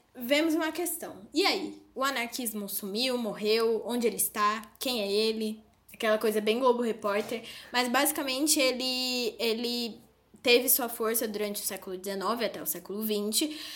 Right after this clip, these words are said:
Mas, nos anos sessenta, ele ainda estava presente, só que ele foi reestruturado.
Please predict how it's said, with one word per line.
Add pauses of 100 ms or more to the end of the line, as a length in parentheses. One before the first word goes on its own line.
(140)
Mas,
nos
anos
sessenta,
ele
ainda (640)
estava
presente,
só
que
ele
foi
reestruturado.